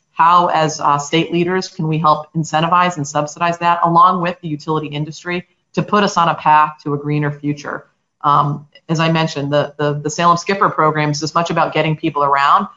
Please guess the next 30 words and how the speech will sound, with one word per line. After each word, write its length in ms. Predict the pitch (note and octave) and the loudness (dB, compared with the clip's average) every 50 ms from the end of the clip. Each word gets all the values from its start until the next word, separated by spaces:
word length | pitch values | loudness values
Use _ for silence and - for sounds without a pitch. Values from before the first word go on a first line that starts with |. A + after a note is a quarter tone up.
| _ - | _ -2
but 100 | E3+ E3+ | 2 4
also 300 | F3+ A3+ - - - B3 | 4 4 4 2 -2 -2
reducing 480 | G#3+ G3+ E3+ D#3+ F#3+ F#3+ - F#3+ F3 D#3+ | -2 -2 -2 0 -2 -2 -2 -6 -10 -10
single 280 | - F3 F3 E3+ E3+ | -8 -6 -2 0 2
occupancy 580 | E3 D#3+ E3 - - - - D#3+ D3+ - - D3+ | 4 2 2 0 -6 -12 -12 -12 -12 -8 -8 -8
vehicles, 680 | D3 D#3 D#3+ D#3+ E3 - - - - - - - _ _ _ _ _ _ _ | -6 -4 -6 -6 -6 -6 -8 -8 -8 -12 -14 -16 _ _ _ _ _ _ _
um, 280 | - D3+ D3 D3 D3 D3 | 0 2 4 4 4 4
looking 280 | E3+ F3 E3+ - F3 F3 | 0 0 0 2 0 0
at 100 | E3 D#3+ | 0 2
adaptation 760 | - E3 D#3+ D#3+ E3+ E3 D#3+ - - F3 F3 G#3+ - D3+ C#3 | 2 2 2 2 2 0 0 -2 -2 -2 -2 -2 -2 -4 -6
and 120 | C#3 C#3 C#3+ | -4 -4 -2
mitigation 520 | D#3 D#3+ D#3 D#3 D3+ E3 - - D#3 C#3 | 0 0 0 0 -2 -2 -4 -4 -6 -8
measures. 480 | C#3 C#3+ C#3+ - C3 C#3 C#3+ - - _ _ _ _ _ _ - | -8 -8 -10 -10 -12 -12 -12 -12 -18 _ _ _ _ _ _ -8
Uh, 180 | C3+ C3+ C3+ - | -6 -4 -4 -2
as 140 | - - E3 | -4 -4 -4
a 40 | D3 | -2
coastal 340 | - E3+ F3 E3+ - D#3+ | 0 0 0 0 0 -4
community, 560 | D3+ - E3 D#3 D#3+ D#3+ D#3 D#3+ D#3 D3+ D#3 D#3 | -4 -2 -2 -2 0 0 0 0 0 0 -2 -2
we 120 | D#3+ E3 E3 | 0 0 2
know 420 | D#3+ D#3+ E3 F3 F3 F3 E3+ E3+ - | 2 2 4 4 4 4 2 0 -2
the 60 | E3 | -2
damages 480 | D3+ E3 D#3+ E3 E3 D#3+ D#3 D#3+ D#3 - | -2 0 0 0 0 0 0 -2 -2 -2
from 140 | - D3+ D3 | -4 -6 -6
storm 300 | - - E3 E3+ E3+ F3 | -2 2 2 4 2 2
surge. 420 | - - F3+ F3+ F3 F3 E3+ - _ _ _ - | 0 0 0 0 0 0 -2 -6 _ _ _ -4
We're 60 | D3+ | 0
not 220 | D#3 D#3 D#3 D3+ | 0 0 0 0
gonna 100 | D3+ D3 | 0 0
outrun 460 | C#3+ - D3+ C#3+ C#3+ C#3+ D#3 D#3+ D#3+ | 2 2 2 2 2 2 2 2 2
it. 120 | E3 E3 | 0 -2